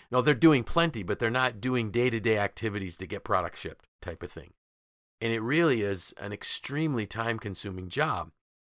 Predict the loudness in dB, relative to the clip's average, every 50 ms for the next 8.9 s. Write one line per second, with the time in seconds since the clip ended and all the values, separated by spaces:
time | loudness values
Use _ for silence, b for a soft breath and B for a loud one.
0 | _ _ 0 0 2 0 0 0 0 2 2 0 -2 -2 0 0 0 0 0 -2
1 | -4 -6 -6 -6 -6 -6 -4 -4 -4 -2 -2 -2 -4 -4 -6 -6 -6 -4 -2 -2
2 | -2 -2 -2 -4 -2 0 0 0 0 0 -2 -2 0 2 2 2 0 -2 -4 -4
3 | -4 -6 -8 -8 -8 -8 -8 -8 -10 -10 -8 -10 -10 -10 -12 B B B B _
4 | -4 -2 -2 -2 -2 -4 -4 -4 -4 -4 -4 -4 -4 -2 -2 -2 -2 -2 -2 -2
5 | -2 0 0 0 0 0 -2 -2 -4 -6 -6 -6 -6 -4 -4 -4 -4 -6 -6 -4
6 | -4 -4 -4 -4 -6 -8 -8 -10 -10 -8 -6 -6 -6 -6 -6 -6 -6 -6 -6 b
7 | b b b _ _ _ _ _ _ _ -12 -10 -8 -6 -4 0 2 4 4 4
8 | 2 0 -2 -2 -2 -4 -4 -4 -6 -8 -10 -10 -12 -12 -12 -14 -20